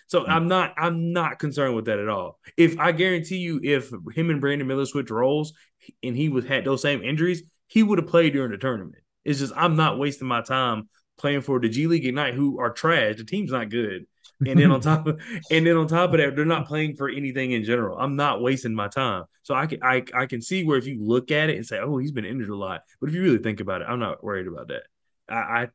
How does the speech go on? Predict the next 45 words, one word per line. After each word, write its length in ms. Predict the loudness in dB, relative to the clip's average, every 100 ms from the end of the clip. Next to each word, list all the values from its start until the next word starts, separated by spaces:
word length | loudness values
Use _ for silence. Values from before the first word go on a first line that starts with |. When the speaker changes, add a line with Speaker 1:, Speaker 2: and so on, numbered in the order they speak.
| -6
Speaker 1:
do 200 | -4 -2
think 220 | -4 -2
he's 180 | -4 -4
probably 540 | -4 -4 -2 -2 -4 -10
one 200 | -8 -6
of 60 | -6
the 40 | -6
best 220 | -6 -6
prospects 460 | -6 -6 -6 -10 -8
since 220 | -12 -10
Kyrie, 480 | -6 -4 -4 -8 -12 _ _ _ -10
uh, 260 | -4 -4
just 200 | -2 -4
because 280 | -6 -4 -4
he 140 | -4 -4
looked 300 | 0 -2 -2
dominant 400 | 0 0 -2 -8
every 280 | -8 -6 -6
single 240 | -4 -6
time 220 | -4 -4 -6
he 60 |
played. 240 | -2 -2 0
Even 180 | -2 0
the 60 | 0
game 220 | 0 0
when 100 | -2
they, 200 | -4 -8 _
when 200 | -2 0
Wemby 280 | 2 0 -2
came 260 | 0 0 2
over 240 | 2 0
and 100 | -2
they 60 | -4
played 300 | -2 -2 0
in 420 | -2 -6 -8 -8
Dallas, 480 | -2 0 0 -2 -6 -16 -10
Houston, 460 | -8 -8 -10 -12 _ _ _ _ _ -6
it 60 |
was, 120 | -4 -2
I 120 | -2
think 100 | 0
it 40 |
was 60 | 0
in 80 | -2
Texas. 440 | -6 -6 -10 -12